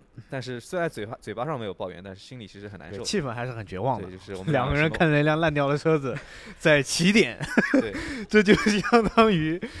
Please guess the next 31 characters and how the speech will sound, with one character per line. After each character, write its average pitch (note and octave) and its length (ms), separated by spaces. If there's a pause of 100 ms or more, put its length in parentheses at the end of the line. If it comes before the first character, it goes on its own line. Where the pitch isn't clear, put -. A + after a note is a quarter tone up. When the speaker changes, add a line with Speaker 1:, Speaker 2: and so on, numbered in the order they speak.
(160)
Speaker 2:
就 G3 280
相 F#3+ 160
当 F#3+ 180
于 D3 320
你 D3+ 140
在 D#3 360
开 F3 240
始 C#3+ 120
一 C3 120
个 D3 220
训 F#3 160
练 D#3 160
之 D#3+ 140
前 A#2+ 340
啊， G2 240
这 C#3 100
个 C3+ 80
训 C#3+ 140
练 C#3 100
有 A#2 120
划 A#2+ 180
船， A#2 400 (360)
然 A2 160
后 B2+ 200
呢， A#2+ 260
又 C3 120
没 C3 100
有 C3 100
别 B2 160
的 B2+ 80
划-， C3 200